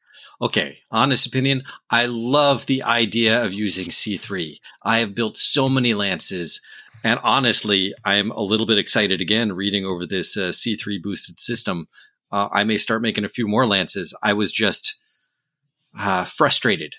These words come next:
I was frustrated with, with how easily E C M countered it. So if this, if this is an answer,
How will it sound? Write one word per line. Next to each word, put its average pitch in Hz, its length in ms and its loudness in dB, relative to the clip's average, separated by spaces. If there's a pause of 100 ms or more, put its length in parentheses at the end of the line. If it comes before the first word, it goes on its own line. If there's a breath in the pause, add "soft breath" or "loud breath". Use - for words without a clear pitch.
(140)
I 110 60 -6
was 107 160 2
frustrated 117 880 2
with, 104 300 -2
with 107 180 -2
how 117 220 2
easily 110 460 0
E 110 260 -4
C 101 280 0
M 92 360 -2 (220)
countered 92 400 0
it. 82 180 -12 (680)
So 92 600 2 (560)
if - 300 -6
this, - 320 0
if 110 180 -2
this 117 220 0
is 101 120 -2
an 104 60 2
answer, 110 420 0